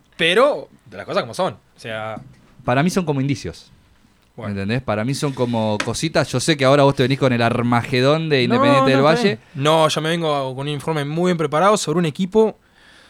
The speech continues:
Speaker 2: Te
Speaker 1: que
Speaker 2: escuchamos, Klaus.
Speaker 1: es, eh, un ejemplo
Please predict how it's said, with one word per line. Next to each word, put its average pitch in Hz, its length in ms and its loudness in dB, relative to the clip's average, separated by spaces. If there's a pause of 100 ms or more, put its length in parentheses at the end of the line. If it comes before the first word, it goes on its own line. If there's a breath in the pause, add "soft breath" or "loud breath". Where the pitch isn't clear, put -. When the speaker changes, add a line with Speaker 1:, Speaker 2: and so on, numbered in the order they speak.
(460 soft breath)
Speaker 2:
Te 123 80 -2
Speaker 1:
que 135 80 0
Speaker 2:
escuchamos, 127 340 4
Klaus. 110 400 -4
Speaker 1:
es, - 460 -2
eh, 131 280 -6
un 185 120 -2
ejemplo 220 680 -2